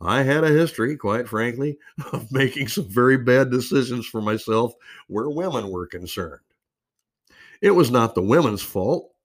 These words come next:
It was mine. I was seeking the right woman, but not allowing God to guide me in my decision-making processes. However, I felt compelled to get to know this particular woman, and so I determined to do so.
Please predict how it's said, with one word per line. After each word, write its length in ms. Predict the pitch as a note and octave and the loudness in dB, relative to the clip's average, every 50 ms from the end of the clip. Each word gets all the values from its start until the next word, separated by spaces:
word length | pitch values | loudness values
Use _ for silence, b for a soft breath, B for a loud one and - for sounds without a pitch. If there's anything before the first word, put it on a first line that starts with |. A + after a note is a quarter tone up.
| - | -4
It 80 | - A2 | -2 -2
was 220 | A#2 D#3 F#3+ F3+ | 0 0 -2 -2
mine. 360 | E3 D3 C3+ C3 D3+ E3 E3 _ _ _ _ _ _ _ b b b b b b b | -2 -2 -2 -2 -4 -6 -10 _ _ _ _ _ _ _ b b b b b b b
I 120 | A2 A#2 | 0 2
was 200 | A#2+ A2+ A2+ - | 2 2 2 0
seeking 380 | - - E3 G#3+ E3 D3+ B2+ A#2 | 2 2 4 4 4 0 -2 -2
the 100 | A2 G#2 | 0 0
right 260 | G#2 G#2+ G#2+ G#2+ G#2 | 0 0 0 0 -2
woman, 300 | G#2+ G#2 G#2 B2 D3+ D3+ | -2 -4 -2 -2 -4 -4
but 120 | B2 A2 A2 | -6 -6 -4
not 200 | A#2+ B2 B2 A#2+ | -2 0 2 2
allowing 440 | A#2 A2+ A#2 A2+ A2+ A2 G#2+ G#2 | 4 4 4 4 2 2 0 0
God 280 | G2 G#2+ G#2+ A2 A2 G#2 | 0 0 2 0 0 -2
to 60 | G#2 G2 | -4 -4
guide 360 | G2 G#2+ G#2+ G#2+ A2 A2 G#2 | 0 0 2 4 2 2 0
me 240 | G#2 G2+ G#2 G2 B B B B B | -2 -4 -4 -6 B B B B B
in 120 | G#2 G2+ | -6 -2
my 180 | G2+ G#2 G2+ F#2+ | -2 0 -2 -2
decision-making 880 | F2+ G#2 G2 - A2 G#2+ G2+ F2+ F#2+ F#2+ F#2+ F#2+ F#2+ F2+ - F#2 F#2+ F2 | -2 -4 -6 -2 -2 -2 -2 -2 -4 -4 -4 -4 -4 -4 -6 -8 -10 -8
processes. 720 | - - F#2+ F#2 F#2 F2 - - E2+ D#2 - - D#2 D#2+ | -6 -4 -4 -4 -4 -8 -10 -10 -12 -12 -12 -14 -10 -2
However, 580 | F#2 G2+ G#2 B2 D#3 A3+ F#3 A#2+ B2+ C#3+ C#3+ _ _ _ _ _ b b b b b b b | 2 4 4 6 6 6 4 2 0 -2 -4 _ _ _ _ _ b b b b b b b
I 140 | - D#3+ E3 | 0 0 2
felt 360 | - - F#3 F#3+ G#3 F#3+ - | 2 2 2 2 2 0 -2
compelled 460 | - D#3+ C#3+ D3 C#3+ D#3+ F#3 F3+ C3 | -4 -4 0 2 2 4 4 2 0
to 60 | A#2+ | -2
get 240 | A2+ A2+ C3 B2+ - | -2 -2 -2 -2 -2
to 80 | B2 A2+ | -4 -2
know 200 | A2+ B2+ F#3+ A3 | 0 0 0 0
this 200 | F#3 A2 F#2+ - | -2 -2 -6 -6
particular 580 | - F#2 F2 - G2+ F#2 - - G2 F#2 F#2 | -10 -10 -8 -6 -8 -8 -6 -6 -6 -4 -4
woman, 340 | F#2 F#2 F2+ F#2 B2+ C#3 - b b b b b b b b | -6 -6 -6 -6 -8 -8 -10 b b b b b b b b
and 280 | B2 E3+ A3 B3 - _ - | 0 0 0 -2 -8 _ -12
so 360 | - - - F#3+ A3 A3+ E3 | -6 -4 -4 -4 -4 -4 -2
I 120 | D3 D#3 | -2 0
determined 520 | E3+ G3 F3+ - - F3+ A3 G#3+ F#3+ E3+ D3+ | 2 2 2 2 4 2 4 4 2 2 2
to 60 | C#3+ | 2
do 220 | C#3 C#3 F#3 D4 | 4 4 4 4
so. 380 | C4 - - A2 F2+ D#2 D2 D2 | 4 2 0 0 -2 -2 -6 -12